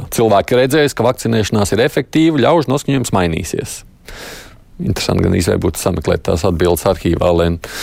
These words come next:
noklausītos un atskaņot. Te nu mēs šodien esam ar pusi vakcinēto un otru pusi, kas, protams, liela daļa nikni vakcinējas,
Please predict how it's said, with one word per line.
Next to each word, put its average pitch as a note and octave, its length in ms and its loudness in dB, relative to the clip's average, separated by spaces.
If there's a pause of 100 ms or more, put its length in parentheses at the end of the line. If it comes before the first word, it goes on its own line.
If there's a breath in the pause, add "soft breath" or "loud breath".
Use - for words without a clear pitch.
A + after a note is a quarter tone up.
(600 loud breath)
noklausītos F#2 720 0
un A2+ 80 2
atskaņot. E2+ 460 0 (400 loud breath)
Te F#3 100 4
nu G3+ 80 2
mēs F3+ 160 2
šodien B2+ 320 4
esam C#3 320 2
ar - 100 -4
pusi C3+ 280 0
vakcinēto C3+ 580 2 (100)
un G2+ 140 2
otru A2 240 0
pusi, - 320 -2
kas, - 180 -2 (440)
protams, D3+ 400 2
liela F3 280 4
daļa D#3 240 4
nikni F#3+ 240 0
vakcinējas, - 840 -2